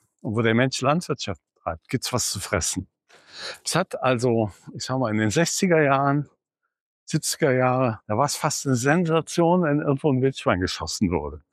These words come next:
Weil wir hatten eine relativ geringe Population. Und dann kamen die Zeiten, wo durch die Agrarpolitik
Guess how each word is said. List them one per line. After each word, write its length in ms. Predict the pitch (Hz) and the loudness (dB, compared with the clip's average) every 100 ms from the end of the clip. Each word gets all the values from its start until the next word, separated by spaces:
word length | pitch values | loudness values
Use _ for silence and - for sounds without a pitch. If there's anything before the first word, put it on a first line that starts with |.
| - - - - - | -16 -12 -12 -10 -2
Weil 140 | 113 | 2
wir 140 | 117 | 2
hatten 200 | 151 170 | 2 2
eine 140 | 123 113 | 2 2
relativ 440 | 156 147 - - | 2 0 -2 -4
geringe 320 | 123 113 175 | 0 2 2
Population. 920 | 165 180 - 156 147 - 156 170 208 196 _ _ _ | 0 -6 -2 2 2 0 0 0 -2 -8 _ _ _
Und 160 | 123 120 | -2 2
dann 200 | 175 233 | 2 2
kamen 300 | - 170 170 | 2 0 2
die 120 | 156 | -2
Zeiten, 680 | - 156 147 160 185 220 226 - _ _ _ - - _ - | -2 0 0 0 2 2 0 -8 _ _ _ -20 -20 _ -4
wo 300 | 120 127 127 | 2 4 4
durch 320 | 117 110 - | 2 0 0
die 480 | 107 104 98 95 95 - 123 | 0 2 2 0 -4 -4 -2
Agrarpolitik 1000 | 117 143 175 196 156 - 180 - - | 2 0 0 0 0 2 -2 -2 -18